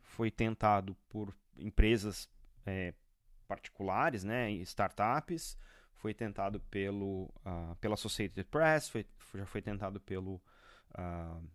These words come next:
New York Times. E o grande desafio aqui não é a tecnologia, porque blockchain nativamente, com a questão da imutabilidade, permite que você grave, é, conteúdo, né, pra rastrear a origem, e isso é,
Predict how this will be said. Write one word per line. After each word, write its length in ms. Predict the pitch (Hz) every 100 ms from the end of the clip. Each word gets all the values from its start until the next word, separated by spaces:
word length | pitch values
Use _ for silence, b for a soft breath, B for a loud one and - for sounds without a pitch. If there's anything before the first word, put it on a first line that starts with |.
| -
New 160 | 110
York 260 | 117 101 92
Times. 580 | - 104 110 123 - - b b b b _
E 180 | 107 110
o 60 | 123
grande 380 | 135 165 185
desafio 420 | 139 135 120 - 117
aqui 220 | - 151
não 340 | 147 170 170
é 80 | 139
a 60 | 127
tecnologia, 680 | 104 - 90 110 - 80 - - -
porque 400 | - - 104 101 - _ _
blockchain 560 | 101 107 - - 113 127
nativamente, 1040 | 131 143 - 117 107 107 120 143 - 139 -
com 160 | 101
a 40 | 95
questão 360 | 104 - 87
da 80 | 98
imutabilidade, 840 | 107 110 135 156 170 127 143 147 151 b b b b _
permite 400 | 170 135 156 -
que 120 | 123
você 320 | 113 - 127
grave, 640 | 117 104 104 107 107 123 127 b b b -
é, 480 | 101 95 92 90 90 85 - -
conteúdo, 720 | 117 113 120 95 98 117 131 -
né, 160 | 101 104
pra 160 | - 107
rastrear 480 | 110 - 110 98
a 40 | 107
origem, 640 | 110 98 107 104 120 120 -
e 180 | 101
isso 220 | 101 -
é, 100 | 120